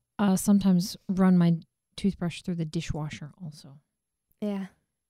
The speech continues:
Speaker 1: Number three, winter's heavy shoes, boots, socks, and dry weather can take their toll on feet, so it's important to moisturize feet daily to keep germs from entering cracked winter skin.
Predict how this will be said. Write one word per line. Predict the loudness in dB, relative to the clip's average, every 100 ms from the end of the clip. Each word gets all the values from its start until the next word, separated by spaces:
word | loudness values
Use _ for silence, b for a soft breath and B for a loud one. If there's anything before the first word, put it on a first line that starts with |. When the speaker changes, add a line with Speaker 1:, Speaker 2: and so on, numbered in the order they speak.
| _ _ _
Speaker 1:
Number | -2 0 -2
three, | -2 -2 2 2 0
winter's | 0 -2 -2 -4 -4
heavy | -4 -2 -2
shoes, | -4 -4 0 0 -2 -6
boots, | -4 -4 -4 -6
socks, | -6 -4 -4 -4 -6 -10 -2
and | 4 6 6
dry | 4 2 0
weather | 0 -2 -2 -2
can | 0 0
take | 0 -4
their | -4
toll | -6 -2 0 0
on | 2 2
feet, | 0 -6 -6 -8 -16
so | -8 -4
it's | -4 -4
important | -4 -4 0
to |
moisturize | 4 4 2 -2 -2 -4
feet | -6 -6 -4
daily | -2 0 0 -2 b b _
to | -6
keep | -6 -4
germs | 0 2 0
from | 2 0
entering | 2 0 2 0
cracked | 0 -2 -6 -6
winter | -2 -2 -2 -6
skin. | -8 -6 -4 -4 -6